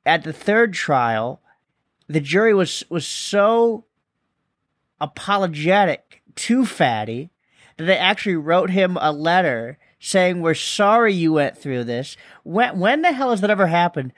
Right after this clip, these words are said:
that a, a guy got so screwed over that the jury was like, "W-, we need to send you a fucking, we're, we're pulling out the stationery"?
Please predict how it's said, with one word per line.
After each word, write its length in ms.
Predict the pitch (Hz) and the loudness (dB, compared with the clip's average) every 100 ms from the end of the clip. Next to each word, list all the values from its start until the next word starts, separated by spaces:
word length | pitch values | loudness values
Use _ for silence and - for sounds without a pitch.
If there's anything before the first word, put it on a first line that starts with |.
| - _ - | -20 _ -4
that 280 | 165 - _ | -2 -2 _
a, 100 | 139 - | -8 -4
a 80 | 165 | 0
guy 180 | 196 | 2
got 180 | 220 185 | 2 0
so 220 | - 226 | 0 0
screwed 300 | 233 - 214 | 0 -2 0
over 180 | 190 165 | 0 0
that 160 | 147 139 | -6 -8
the 80 | 147 | -8
jury 320 | 135 185 214 | -2 0 2
was 220 | 160 139 | 0 0
like, 240 | 147 139 - | -2 -4 -16
"W-, 240 | 160 127 _ _ 117 - 143 | -18 -18 _ _ -20 -20 -16
we 340 | 170 202 202 | -12 -2 -2
need 140 | 247 | 0
to 80 | 202 | -2
send 320 | 175 208 202 | 0 0 2
you 100 | 185 | 0
a 120 | 190 156 | 0 0
fucking, 520 | - 170 170 147 139 - - _ | 2 2 2 -2 -4 -14 -20 _
we're, 120 | 170 | -2
we're 200 | 202 226 | 2 2
pulling 360 | 214 - 233 220 | 2 2 2 4
out 140 | 220 | 2
the 60 | 175 | 0
stationery"? 1120 | - - 185 175 196 - 143 113 104 - - | -6 -2 2 2 2 2 2 0 -2 -6 -16